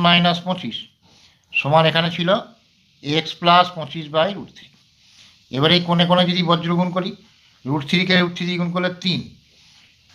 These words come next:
into x minus পঁচিশ সমান x plus পঁচিশ। তাহলে এটা তিন দিয়ে গুণ করলে থ্রি এক্স মাইনাস তিন পঁচিশের পঁচাত্তর সমান x plus পঁচিশ। তাহলে এখানে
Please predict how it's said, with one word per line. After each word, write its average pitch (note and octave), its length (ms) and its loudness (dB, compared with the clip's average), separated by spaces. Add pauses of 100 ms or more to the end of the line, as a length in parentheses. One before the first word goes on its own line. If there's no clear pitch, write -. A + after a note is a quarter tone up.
(120)
into D#3+ 220 -2 (160)
x - 20 -6 (180)
minus E3 300 2 (100)
পঁচিশ - 280 -10 (720)
সমান D#3 340 4 (300)
x - 20 -16 (140)
plus D#3+ 300 2 (160)
পঁচিশ। - 280 -18 (1200)
তাহলে C#3 180 -4
এটা E3+ 180 2
তিন F3+ 200 2
দিয়ে F#3 200 6
গুণ F3+ 200 2
করলে F3+ 200 4 (640)
থ্রি F#3 160 0 (140)
এক্স - 120 -8 (160)
মাইনাস D#3+ 400 0
তিন D#3 200 -6
পঁচিশের D#3+ 360 -6 (640)
পঁচাত্তর - 480 -2 (560)
সমান D3+ 320 4 (140)
x - 20 -14 (120)
plus E3 280 4 (380)
পঁচিশ। - 300 -12 (800)
তাহলে B2+ 160 -6
এখানে D#3 160 2